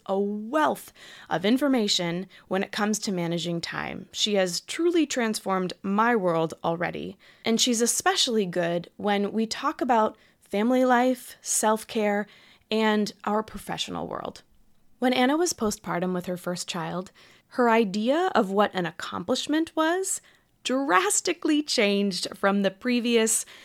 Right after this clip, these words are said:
successful, productive businesswoman that she had been to suddenly feeling as if she had, as she says, "gotten nothing done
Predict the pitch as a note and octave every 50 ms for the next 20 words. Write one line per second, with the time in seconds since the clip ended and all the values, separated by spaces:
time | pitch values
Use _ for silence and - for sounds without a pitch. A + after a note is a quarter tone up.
0 | - - - - - - D4 D4 - - - - A4 - - - - F#4+ F#4 F4+
1 | F4+ F4+ F4 F4+ F4 - C4 A#3+ B3+ C#4+ C#4 - - C#4 C4 C4+ A#3+ G3+ F#3+ A#3
2 | A#3+ G#3 A#3 A3 - - G#3+ G3+ F#3+ F#3+ F#3+ F#3+ F#3 F3 G3 - - F#3+ G3 G#3
3 | F#3+ F#3 F#3+ A3 F#4 G#4 C#4+ G#3+ A3+ C#4 D#4+ - - - - - - - - A#3+
4 | - - - E4+ G#4 G#4+ G#4+ G#4 G4+ F#4+ - - D#4 D#4+ E4+ F4 F4+ F4 F4 F4
5 | - A3+ G#3+ A3 A#3+ A#3 - - - - B3+ B3+ B3 G#3 A3+ A#3 A3 G#3+ G#3+ G#3
6 | F#3 A3 - - - - - - - - A3+ A3 A3 G#3+ - - - B3 A#3+ -
7 | - F#3+ F3 E3+ F3 F3 E3+ - _ _ _ _ _ - - A3 A3 - - B3
8 | A#3+ A#3+ A#3 A#3+ A#3 C4+ C#4+ - - - E4+ E4 E4+ D#4+ A3 A3 A#3 A#3+ E3+ D3
9 | D3+ D3+